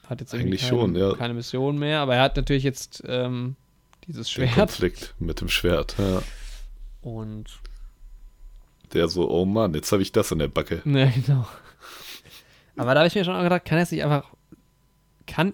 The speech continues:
Speaker 1: also warum, er hat ja jetzt damit nichts am Hut, kann er es nicht einfach irgendwo hinlegen?
Speaker 2: Hm.
Speaker 1: Und es würde niemand, <laughs> würde es jemals nehmen.
Speaker 2: Aber er könnte auch sagen, "Ich werd jetzt der König von Mandalore."
Speaker 1: Stimmt, das stimmt. Vielleicht wächst ihm die ganze Sache auch zu Kopf.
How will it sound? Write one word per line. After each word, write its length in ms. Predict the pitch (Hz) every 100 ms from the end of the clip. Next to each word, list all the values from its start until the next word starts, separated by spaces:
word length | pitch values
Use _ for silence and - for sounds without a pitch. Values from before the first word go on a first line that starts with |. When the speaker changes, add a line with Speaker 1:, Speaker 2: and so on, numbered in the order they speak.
| -
Speaker 1:
also 260 | 139 143 -
warum, 360 | 135 143 151 -
er 420 | 165 185 220 214
hat 120 | 185 180
ja 60 |
jetzt 180 | 165 -
damit 180 | 160 147
nichts 400 | 143 147 - -
am 120 | 120
Hut, 160 | 113 110
kann 180 | 143
er 180 | 151 170
es 100 | 175
nicht 100 | 170
einfach 200 | 139 139
irgendwo 380 | 180 190 175 143
hinlegen? 600 | 139 139 120 113 113 120 - - _ - - - - - - - _ - - -
Speaker 2:
Hm. 260 | 101 85 82 -
Speaker 1:
Und 140 | 156
es 120 | 147
würde 160 | 143 160
niemand, 640 | 175 202 262 190 185 233
<laughs> 0 |
würde 180 | 185 175
es 100 | 233
jemals 540 | 180 190 190 170 - -
nehmen. 580 | 165 165 180 143 147 185 - - - - - - - -
Speaker 2:
Aber 220 | 98 87
er 80 | 85
könnte 320 | - 95 104
auch 140 | 98
sagen, 340 | 104 107 104 104
"Ich 140 | 95
werd 160 | 107 101
jetzt 260 | 104 - -
der 340 | 110 113 110 - _ _ _ _
König 300 | 123 113 107
von 180 | 123 120
Mandalore." 580 | 135 92 71 71 82 - -
Speaker 1:
Stimmt, 580 | - 175 160 107 - _ _ _
das 220 | - 135
stimmt. 300 | - 165 147 -
Vielleicht 260 | - 127
wächst 200 | 135 - 156
ihm 80 |
die 60 | 143
ganze 220 | 147 139
Sache 260 | 131 151 -
auch 80 | -
zu 120 | - 139
Kopf. 300 | - 170